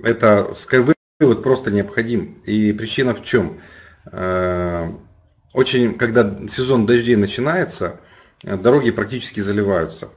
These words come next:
Но, э, китайцы предложили, что «Да, мы можем вам построить».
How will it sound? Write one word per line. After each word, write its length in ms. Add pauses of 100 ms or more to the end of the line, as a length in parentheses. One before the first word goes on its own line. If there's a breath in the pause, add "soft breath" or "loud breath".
Но, 500
э, 540
китайцы 360
предложили, 720
что 380
«Да, 260
мы 100
можем 360
вам 180
построить». 520